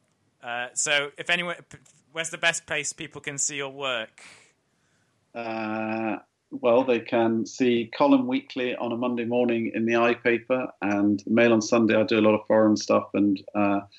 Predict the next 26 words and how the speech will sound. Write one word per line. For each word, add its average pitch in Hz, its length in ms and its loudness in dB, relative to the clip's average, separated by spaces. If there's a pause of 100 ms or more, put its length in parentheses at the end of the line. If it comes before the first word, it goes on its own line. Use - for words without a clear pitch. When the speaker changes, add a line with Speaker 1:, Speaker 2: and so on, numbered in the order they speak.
(340)
Speaker 2:
more 110 160 8
investigative 110 560 2
stuff - 380 0
there, 107 380 2
and 107 200 0
then, 107 200 2
but 107 120 0
I 110 60 4
also 107 260 -2
write 104 260 2
everywhere. 98 440 0
So 101 440 -2
I 107 80 0
collect - 400 -2
it - 80 -8
all 104 180 -2
on 101 80 0
a 101 60 -2
website, 101 580 -2
but 107 80 0
I'm 104 120 2
always 101 240 0
a - 40 -10
bit - 200 -2
behind 98 360 2
on 95 140 0